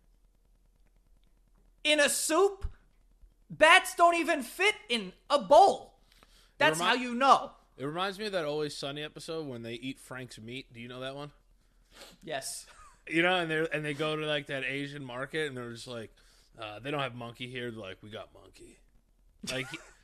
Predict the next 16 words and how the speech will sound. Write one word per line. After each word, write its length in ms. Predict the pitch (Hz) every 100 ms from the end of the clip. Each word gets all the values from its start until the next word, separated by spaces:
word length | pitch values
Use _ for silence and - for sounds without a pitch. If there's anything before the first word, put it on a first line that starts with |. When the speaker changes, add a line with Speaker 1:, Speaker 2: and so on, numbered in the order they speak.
| - _ _
Speaker 2:
he 80 | 165
probably 320 | 196 220 220
just 160 | 214 220
wanted 280 | 202 190
to 60 | 175
eat, 140 | 190
like, 180 | 170 151
an 80 | 151
exotic, 500 | 143 123 143 147 143
weird, 560 | 117 127 139 147 139 131
like, 300 | 127 123 -
thing, 340 | 156 131 110
and 200 | 107 110
that's 180 | 113 110
what 100 | 113
happened. 300 | 120 113 113